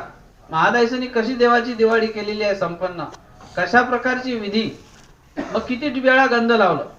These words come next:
किती वेळा गंध लावलं असेल, कोणत्या कोणत्या प्रसंगी गंध लावलं,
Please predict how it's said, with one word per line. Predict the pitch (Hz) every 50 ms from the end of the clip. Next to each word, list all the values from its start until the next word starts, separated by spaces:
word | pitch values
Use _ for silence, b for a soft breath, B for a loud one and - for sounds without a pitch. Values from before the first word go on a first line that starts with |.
| - - _ _ _ _ _ _ _ _ _ _ _ _ _ _ _ _ _ -
किती | 196 202 208 233 226
वेळा | 226 226 220 214
गंध | 214 208 202 202 208
लावलं | 202 196 196 196 202 202 202 196
असेल, | 190 - 208 208 208 208
कोणत्या | 202 - 190 185 170 170 180 214 220
कोणत्या | 220 226 226 226 240
प्रसंगी | 226 220 214 208 226 226 226 226
गंध | 214 208 208 202 208
लावलं, | 214 208 202 190 185 190 190 190